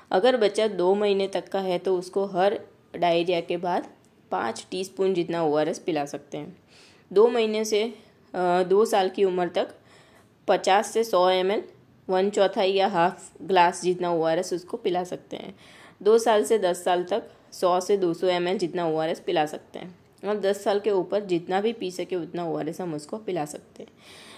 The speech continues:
याद रखिए कि ओआरएस का टेस्ट काफ़ी, अ, बच्चों को पसंद नहीं आता है, उसको वॉमिट होती है। तो उसको पूरा कप भर के या ग्लास भर के एक साथ नहीं पिलाना है,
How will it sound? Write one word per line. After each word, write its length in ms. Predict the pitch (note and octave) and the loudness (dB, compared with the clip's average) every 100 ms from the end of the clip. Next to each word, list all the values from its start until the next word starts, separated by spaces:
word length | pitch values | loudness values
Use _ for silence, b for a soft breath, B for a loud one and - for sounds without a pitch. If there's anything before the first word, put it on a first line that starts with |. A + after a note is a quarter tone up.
| B | B
याद 220 | F3 A3 A3+ | 4 4 4
रखिए 300 | A3 A3 A3 | 0 0 -2
कि 220 | A#3+ - | -4 -4
ओआरएस 460 | - F3+ G3 G3 G3 | 2 4 4 2 0
का 120 | G#3+ | -4
टेस्ट 420 | G#3 F#3+ G3 G3 | -2 -2 0 -2
काफ़ी, 600 | G#3 F3+ D#3+ - G#3+ A#3 | -4 -2 -2 -2 -4 -4
अ, 560 | A3 - _ - F3 F3 | -8 -16 _ 2 4 4
बच्चों 340 | E3+ E3 G3 | 2 -2 -2
को 100 | F#3+ | -2
पसंद 380 | G#3 F3 F#3+ G3 | -2 -2 0 0
नहीं 240 | F3+ F3+ | 0 0
आता 240 | D#3 D3 F3+ | -2 -6 -8
है, 240 | - F3 - _ - | -8 -10 -16 _ -8
उसको 280 | F#3 - | -4 0
वॉमिट 400 | G#3+ F#3+ F3 F3+ | 2 2 2 0
होती 280 | F3+ D3 - | 0 -2 -4
है। 180 | C3+ F3 B B B B B B _ | -10 -10 B B B B B B _
तो 220 | A3 A3+ | 4 6
उसको 380 | G#3+ G3+ G3 G#3+ | 4 0 0 0
पूरा 340 | G#3+ G#3 G3+ | 2 4 4
कप 280 | G#3 G3 F#3 G#3 | 4 4 4 6
भर 140 | G3 | 4
के 120 | G3 | 4
या 140 | F#3+ F#3 | 0 2
ग्लास 340 | E3 D#3+ E3+ | 4 2 2
भर 160 | F3+ F3+ | 0 0
के 140 | G#3 | 0
एक 280 | - F#3 F3+ | 0 0 0
साथ 180 | - F#3+ | -2 -2
नहीं 240 | F#3+ G3 G3 | 0 0 0
पिलाना 380 | E3+ C#3+ C#3 | -2 -4 -4
है, 260 | C#3 D#3+ E3+ | -8 -8 -14